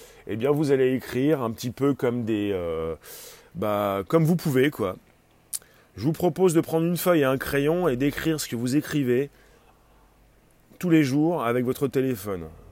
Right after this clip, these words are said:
Vous allez vous demander, vous allez vous dire, « Mais c'est bizarre, j'ai commencé à écrire vous. Normalement, il me met le S.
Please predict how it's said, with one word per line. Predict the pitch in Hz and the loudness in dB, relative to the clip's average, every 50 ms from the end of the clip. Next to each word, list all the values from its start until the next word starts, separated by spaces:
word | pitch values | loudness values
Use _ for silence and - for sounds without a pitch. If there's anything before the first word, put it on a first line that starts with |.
| - - - | -20 -18 -14
Vous | 92 98 113 131 147 143 165 | -10 -6 -2 -2 0 4 4
allez | 170 160 180 190 196 185 | 4 6 8 6 6 6
vous | 139 123 160 | 4 2 0
demander, | 165 160 160 160 160 151 156 143 131 | 0 2 2 2 2 2 2 0 0
vous | 123 123 123 | -2 -2 0
allez | 143 151 156 | 0 0 2
vous | 147 156 156 | 0 0 -2
dire, « | 139 175 202 170 | 0 0 -2 0
Mais | 127 113 117 - - | -2 -4 -6 -6 -8
c'est | - - - 110 | -8 -6 -6 -6
bizarre, | 107 139 147 151 214 262 285 277 240 | -8 -6 -2 0 0 0 0 -4 -4
j'ai | 175 156 151 | -4 -6 -4
commencé | - 160 147 156 156 - - 160 | -2 -2 -2 -2 -2 -2 -2 -2
à | |
écrire | 156 - - 170 165 147 | -4 -4 -2 -4 -4 -4
vous. | 143 139 151 170 185 190 - _ _ _ - - _ _ - | -4 -4 -2 -4 -4 -4 -8 _ _ _ -20 -20 _ _ -6
Normalement, | 117 120 139 151 180 220 | -6 -4 -2 0 2 2
il | 240 226 | 2 4
me | 196 170 | 4 2
met | 160 160 180 | 4 4 4
le | 180 170 165 | 4 6 6
S. | 160 170 180 - - - - | 6 4 4 0 -4 -6 -8